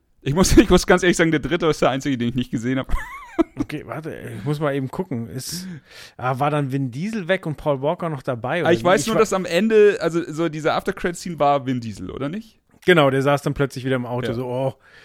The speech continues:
Speaker 2: da ist er ja wieder. Ja,
Speaker 1: Da ist
Speaker 2: kann
Speaker 1: er ja
Speaker 2: sein,
Speaker 1: wieder.
Speaker 2: dass, ähm,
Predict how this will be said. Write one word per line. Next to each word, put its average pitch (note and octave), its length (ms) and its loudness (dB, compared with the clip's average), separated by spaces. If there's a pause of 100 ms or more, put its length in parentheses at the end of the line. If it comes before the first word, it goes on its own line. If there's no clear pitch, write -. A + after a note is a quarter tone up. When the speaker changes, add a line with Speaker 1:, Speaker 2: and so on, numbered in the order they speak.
(200)
Speaker 2:
da A2+ 100 -16
ist B2+ 160 -6
er C3 80 -4
ja B2 160 -4
wieder. A2+ 380 -6
Ja, G#2 60 -10
Speaker 1:
Da A#2+ 80 -2
ist B2 60 -6
Speaker 2:
kann B2+ 100 0
Speaker 1:
er - 20 0
ja - 20 0
Speaker 2:
sein, C#3 140 0
Speaker 1:
wieder. C3+ 100 0
Speaker 2:
dass, B2+ 80 -4 (1000)
ähm, B2 180 -6